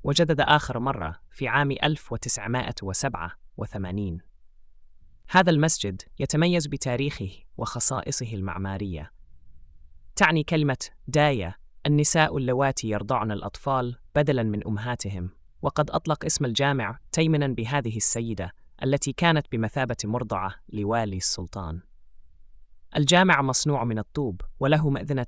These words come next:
مع شرف واحدة تقع في الجانب الخلفي الأيمن من المحراب. يمكن الدخول إلى داخل الجامع من مكان المصلين، حيث توجد شرفة خشبية أضيفت لاحقًا، ويؤدي الدرج الداخلي إلى المحفل العلوي.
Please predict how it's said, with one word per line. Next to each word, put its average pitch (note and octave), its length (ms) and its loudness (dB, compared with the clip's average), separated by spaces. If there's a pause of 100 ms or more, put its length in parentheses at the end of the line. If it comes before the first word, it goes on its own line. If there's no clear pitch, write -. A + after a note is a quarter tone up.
مع G#2+ 300 -4
شرف C3+ 380 -2
واحدة G#2 560 -4 (220)
تقع F3 320 2
في C#3 140 -4
الجانب C3 380 0
الخلفي A#2 720 -6
الأيمن G#2 520 -4
من F2+ 120 -4
المحراب. F2 580 -6 (520)
يمكن E3+ 340 4
الدخول D#3 500 0
إلى C3+ 340 0
داخل C3 340 2
الجامع G#2+ 500 0 (200)
من A#2 160 0
مكان A2 340 -2
المصلين، F#2+ 680 -4 (560)
حيث D#3 240 0
توجد D3 440 -2
شرفة C#3 440 -2
خشبية G#2+ 720 -4 (260)
أضيفت C3 440 -2
لاحقًا، E2+ 560 -4 (580)
ويؤدي C#3+ 460 2
الدرج D3 320 2
الداخلي B2+ 600 -2
إلى A2+ 200 -4
المحفل G#2+ 480 -4
العلوي. G2 540 -4